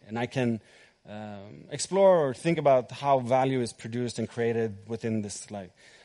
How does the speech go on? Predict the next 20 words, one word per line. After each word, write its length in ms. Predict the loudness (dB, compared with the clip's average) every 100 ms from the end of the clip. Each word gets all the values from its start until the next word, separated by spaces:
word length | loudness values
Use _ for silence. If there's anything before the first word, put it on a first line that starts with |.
| _
highly 380 | -8 -4 -2 -4
bizarre 680 | -4 -4 0 2 2 -2 -8 -4
network, 480 | -4 -4 -6 -6
which 160 | -10 -10
is 80 | -12
the 120 | -10
art 240 | -10 -10
world, 320 | -10 -12 -14 -20 _ -20 _ _ _
founded 500 | -10 -6 -4 -4 -2
in 120 | -4
subjectivity 1000 | -4 -6 -8 -8 -8 -8 -10 -10 -8 -6
of 320 | -6 -10 -20 _ _ _ _ -10
unknown 520 | -6 -4 -4 -6 -8 -10
causes. 460 | -12 -12 -18 -20 _ _ -20 -20 _ _ _
So, 460 | 2 6 8 6
and 260 | 6 4 4
here 220 | 6 6
it's 160 | 4 2
like 180 | 2 4
a, 300 | 6 6